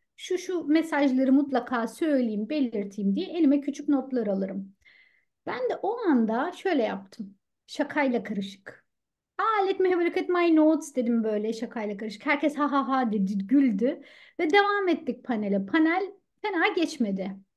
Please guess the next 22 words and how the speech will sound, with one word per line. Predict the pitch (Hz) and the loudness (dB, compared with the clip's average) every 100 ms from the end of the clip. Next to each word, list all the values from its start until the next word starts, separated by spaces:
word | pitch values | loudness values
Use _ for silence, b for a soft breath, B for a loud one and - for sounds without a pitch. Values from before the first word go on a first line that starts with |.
| _ - | _ -8
Yani | 226 220 | -4 -2
güzel | 320 359 320 240 | 0 2 2 2
geçti | 208 196 226 | 0 -4 -6
aslında. | 202 196 - 208 262 349 | -6 -8 -8 -6 -6 -8
Ben | 381 381 | -8 -4
bittikten | 381 392 - - 415 | -2 -2 -6 -4 -4
sonra | - 359 | -4 -2
ama | 349 339 | 0 2
benim | 311 330 | 4 4
hala | 320 339 330 302 | 4 2 2 -2
içim, | 262 - 294 B B B B _ _ _ | -2 0 -2 B B B B _ _ _
"Ay | 233 254 | -6 -2
ben | 254 240 | 0 0
bir | 208 | 2
diversity, | 214 202 208 233 247 202 240 240 240 208 | 0 0 0 -2 -4 -8 -6 -4 -2 -4
what | 208 247 262 | -4 -2 -2
is | 226 | 0
diversity | 240 240 254 254 220 | 0 2 0 -2 -8
sorusuna | - 240 202 208 247 | -4 -2 0 0 2
bile | 240 247 | 2 2
cevap | 240 254 254 - | 2 0 -2 -2
veremedim. | 247 247 240 233 254 254 254 | -2 0 0 0 2 2 0